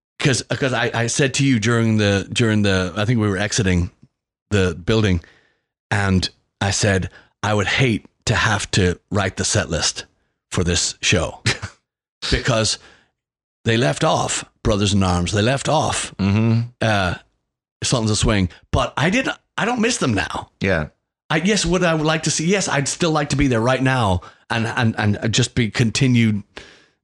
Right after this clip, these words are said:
Speaker 1: you know, continued music and hits and non-hits and, but,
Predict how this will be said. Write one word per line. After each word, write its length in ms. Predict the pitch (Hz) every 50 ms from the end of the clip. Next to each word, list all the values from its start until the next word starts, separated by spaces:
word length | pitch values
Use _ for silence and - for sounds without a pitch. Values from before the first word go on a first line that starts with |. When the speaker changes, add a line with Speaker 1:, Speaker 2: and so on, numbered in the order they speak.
| _ _ -
Speaker 1:
you 140 | 127 117 113
know, 280 | 101 95 92 92 92 - _ -
continued 680 | - 117 107 101 101 - - - 120 110 107 104 95 - - _ _ _ -
music 380 | 110 107 107 98 101 104 92 -
and 100 | 95 87
hits 300 | 104 104 95 - - -
and 320 | 98 92 90 92 90 -
non-hits 480 | 95 95 95 98 95 104 98 - - 98
and, 180 | 90 85 - - - - - - - - - -
but, 260 | - 147 143 - -